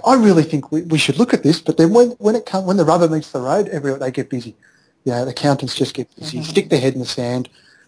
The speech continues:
Speaker 1: and, and they just keep trotting along like usual. But, yeah, we've, we've got, we've got a few looking at it really closely, and we've got a, got some coming on, and, uh, we've got, you know, a guy signed up recently, and he's, they've already got their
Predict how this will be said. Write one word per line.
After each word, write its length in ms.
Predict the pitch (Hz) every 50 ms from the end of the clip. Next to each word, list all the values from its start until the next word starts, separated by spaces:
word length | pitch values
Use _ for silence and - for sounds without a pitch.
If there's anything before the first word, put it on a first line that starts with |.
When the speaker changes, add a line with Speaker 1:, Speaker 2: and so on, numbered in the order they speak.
| _ _ _ _ -
Speaker 1:
and, 120 | 131 131
and 280 | 147 143 131 123 123 120
they 120 | 120 123
just 220 | 120 123 113 - -
keep 240 | - 127 120 120
trotting 300 | _ - - 139 131 123
along 240 | 117 113 117 120 117
like 260 | 117 117 113 113 -
usual. 320 | 147 143 135 131 110 - - - - - - _ _
But, 240 | 208 220 220 214 -
yeah, 140 | 226 220 240
we've, 180 | 240 226 214 - _ _
we've 140 | 220 214 214
got, 200 | - 269 254 226
we've 100 | 220 -
got 120 | 262 254
a 40 | -
few 220 | - - 208 214
looking 240 | 185 185 185 175 160
at 80 | 147 147
it 80 | 165
really 180 | 170 151 143 139
closely, 460 | 143 - 147 160 170 - - 190 170
and 80 | 147 143
we've 120 | 143 -
got 120 | - 175 165
a, 140 | 147 - - - - - - _ _ _ _
got 240 | - 160 165 165 -
some 240 | - - 165 165 160
coming 300 | - 170 160 143 139 131
on, 240 | 143 185 214 208
and, 200 | 170 139 135 131
uh, 280 | 139 127 127 127 135 -
we've 100 | 160 135
got, 200 | 123 143 139 - _ _ _ -
you 80 | 147
know, 80 | 131 151
a 60 | 147
guy 200 | - 160 160 156
signed 380 | 147 - - 156 139 139 139 147
up 120 | 143 -
recently, 440 | 147 147 151 - - 165 160 165 160
and 100 | 151 127
he's, 200 | 131 151 - - _ _ _ _ _ _ -
they've 180 | - 156 147 147
already 260 | 135 127 139 151 147
got 200 | 143 147 139 -
their 240 | 139 135 135 127